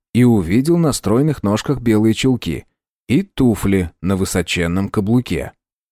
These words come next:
«Какого хрена?» «Как себя чувствуете, больной?» прощебетала девушка. Именно прощебетала. А я-то всегда считал эту фигуру речи выдумкой.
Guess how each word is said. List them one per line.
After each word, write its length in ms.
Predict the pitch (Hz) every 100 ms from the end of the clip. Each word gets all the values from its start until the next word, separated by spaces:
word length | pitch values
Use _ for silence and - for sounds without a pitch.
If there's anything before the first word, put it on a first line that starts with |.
| _
«Какого 440 | - - - 226 214
хрена?» 580 | - 110 92 71 - - _ _ _ _ _ _
«Как 160 | - 240
себя 160 | 262 262
чувствуете, 380 | 285 - 196
больной?» 340 | 196 226 247 - _ _
прощебетала 600 | 123 113 123 113 113 110
девушка. 460 | 107 87 - - - _ _ _
Именно 360 | 147 180 175 175
прощебетала. 840 | 156 135 143 127 - 180 98 - _ _
А 100 | -
я-то 240 | 113 101 98
всегда 280 | 101 101 98
считал 360 | 101 92 104 -
эту 200 | 117 110
фигуру 400 | 110 90 110 117
речи 320 | 95 101 120
выдумкой. 520 | 107 135 90 -